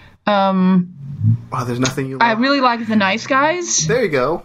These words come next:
Speaker 1: Um, uh, I l-, really liked Rogue One. I cried when, you know, I'm gonna give you a spoiler, when K two S O died. That made me actually cry.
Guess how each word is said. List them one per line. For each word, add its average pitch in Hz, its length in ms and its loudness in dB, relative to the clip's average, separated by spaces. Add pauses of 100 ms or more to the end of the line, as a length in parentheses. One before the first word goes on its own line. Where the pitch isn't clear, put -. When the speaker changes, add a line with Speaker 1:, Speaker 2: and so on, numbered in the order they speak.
Speaker 1:
Um, 190 840 0
uh, - 60 -8 (1040)
I 214 960 0
l-, 190 380 0
really 247 280 4
liked 233 240 0
Rogue 220 300 2
One. 247 520 0 (1500)
I 208 120 0
cried 233 580 0
when, 208 800 2
you 202 100 2
know, 185 340 4
I'm 190 120 2
gonna 202 120 0
give 208 120 2
you 202 100 4
a 185 40 2
spoiler, 214 560 0
when 202 220 2
K 214 180 2
two 233 220 2
S 226 180 -2
O 214 140 4
died. 226 540 0
That 196 160 0
made 214 160 0
me 214 100 2
actually 196 360 0
cry. 190 680 0